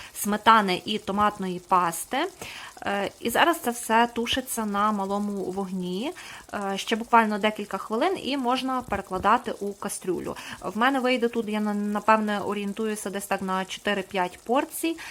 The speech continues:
Можна подавати з рисом, з картоплею або, е, їсти так. Досить смачно, е, непогано, хоча і дуже калорійно. Якщо ви, наприклад, на правильному харчуванні, то, звичайно, такий рецепт вам не підійде, але якщо в ці кульки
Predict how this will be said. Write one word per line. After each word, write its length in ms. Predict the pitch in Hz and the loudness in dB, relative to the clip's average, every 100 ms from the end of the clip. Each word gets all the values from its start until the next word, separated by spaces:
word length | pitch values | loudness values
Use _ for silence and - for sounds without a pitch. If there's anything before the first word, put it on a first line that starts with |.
| - | -6
Можна 240 | 240 311 311 | 0 2 2
подавати 520 | 220 208 220 226 202 | 0 2 2 2 -2
з 80 | 185 | -2
рисом, 720 | 214 285 - 269 247 226 202 - | 0 -2 -2 -2 0 -2 -2 -4
з 0 | 196 190 185 185 185 | -4 -2 0 0 -2
картоплею 680 | - 185 233 277 262 240 | -6 -2 0 2 2 2
або, 400 | 202 - 233 302 | 2 -2 2 4
е, 260 | 302 - 202 | 4 2 -2
їсти 600 | 196 233 - 214 208 202 - | -2 -4 -4 -4 -2 -4 -4
так. 240 | - - - - - | -6 -6 -14 -16 -2
Досить 340 | 208 226 214 | 0 0 -4
смачно, 800 | - 262 330 - 294 285 269 247 - | -2 4 4 4 -2 -2 -2 -4 -4
е, 180 | 196 196 | -6 -4
непогано, 680 | 202 - 208 240 294 277 269 - - | -6 -4 4 4 4 0 -4 -12 -8
хоча 280 | 233 277 302 | 2 8 8
і 140 | - | 6
дуже 240 | 208 233 226 | 0 0 0
калорійно. 480 | 214 214 196 170 | 0 0 2 0
Якщо 260 | 170 - 233 | -2 -2 -2
ви, 80 | 233 | 0
наприклад, 380 | 220 226 214 196 | -2 -2 -2 -2
на 100 | 196 | 2
правильному 460 | 208 214 202 196 | 4 4 2 -4
харчуванні, 560 | 190 196 - 226 311 277 | -4 -6 0 2 2 2
то, 120 | 214 | -4
звичайно, 460 | 196 196 226 226 208 | -8 -2 0 0 -4
такий 300 | - 220 214 - - | -4 -2 -2 -6 -10
рецепт 360 | 196 202 226 214 | -8 0 0 2
вам 180 | 208 202 | 0 2
не 80 | |
підійде, 480 | 196 190 214 311 247 - | -4 -4 0 4 4 4
але 280 | 214 185 165 - - | 4 4 4 -4 -4
якщо 360 | 214 - - | -4 -2 -2
в 100 | 247 | -2
ці 200 | - - | -2 -2
кульки 600 | 233 226 220 190 190 185 | -2 0 -2 -2 0 2